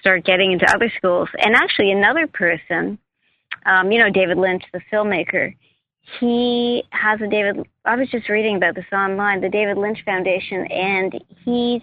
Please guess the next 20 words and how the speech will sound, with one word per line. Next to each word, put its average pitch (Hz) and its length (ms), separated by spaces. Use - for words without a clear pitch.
getting 214 320
meditation 202 720
into 185 320
inner 196 200
city 196 300
schools, 196 320
and 180 80
there's 165 100
videos 185 480
on 180 160
his 170 160
website 180 500
and 165 200
how 190 240
it's 196 140
just 160 200
changed 190 680
the 143 80
students 190 600
and - 380